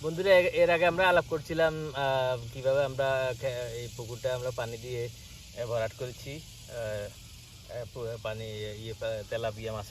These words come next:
ফেলার জন্য। এখন আমরা তেলাপিয়া মাছ আমাদের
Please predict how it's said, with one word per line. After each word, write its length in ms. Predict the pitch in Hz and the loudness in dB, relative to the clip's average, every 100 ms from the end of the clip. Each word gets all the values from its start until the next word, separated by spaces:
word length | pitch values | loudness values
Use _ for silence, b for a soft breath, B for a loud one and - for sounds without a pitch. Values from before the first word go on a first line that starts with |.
| - | -6
ফেলার 180 | 110 107 | -6 -6
জন্য। 220 | 123 131 156 - - - - - | -8 -8 -8 -12 -16 -16 -16 -12
এখন 480 | 104 110 147 120 143 131 | -12 -4 -2 -2 -2 -6
আমরা 400 | 120 131 139 139 120 | -2 2 4 2 0
তেলাপিয়া 420 | 123 131 135 131 | 0 0 0 -4
মাছ 220 | 135 131 | -2 -4
আমাদের 240 | 139 139 | -4 -4